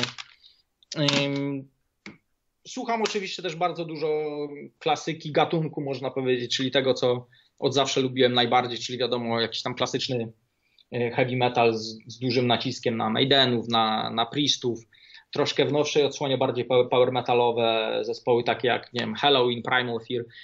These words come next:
ale wiadomo, że właśnie nie samym metalem człowiek żyje i, i często uciekam do a to wspomnianej Adele, a to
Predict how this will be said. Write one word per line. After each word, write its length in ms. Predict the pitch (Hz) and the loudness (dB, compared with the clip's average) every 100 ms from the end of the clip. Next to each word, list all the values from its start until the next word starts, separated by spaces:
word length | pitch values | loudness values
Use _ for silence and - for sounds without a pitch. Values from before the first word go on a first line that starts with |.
| - - - | -18 -2 6
ale 200 | 233 196 | 6 6
wiadomo, 360 | 175 180 165 | 2 0 0
że 180 | 156 151 | 0 -2
właśnie 280 | 135 139 143 | -2 -6 -4
nie 100 | 135 | -4
samym 280 | 143 135 131 | -2 -4 -4
metalem 380 | 123 131 123 | -2 0 0
człowiek 320 | 123 127 120 117 | 0 -2 -2 2
żyje 240 | 135 127 | 4 4
i, 160 | 117 113 - | 2 -4 -14
i 80 | 131 | -6
często 380 | - 127 - 127 | -2 -2 0 -2
uciekam 480 | 131 123 113 120 113 | 0 -2 -2 -2 0
do 240 | 107 107 _ - - - - - - | 0 -4 _ -20 -20 -20 -20 -10 2
a 120 | 156 | 2
to 120 | 151 | 2
wspomnianej 600 | 135 - 139 131 123 120 | -4 -2 0 2 2 2
Adele, 400 | 127 147 156 147 | 2 4 4 4
a 120 | 131 | 0
to 480 | 123 131 120 120 117 | -4 -4 -4 -2 -4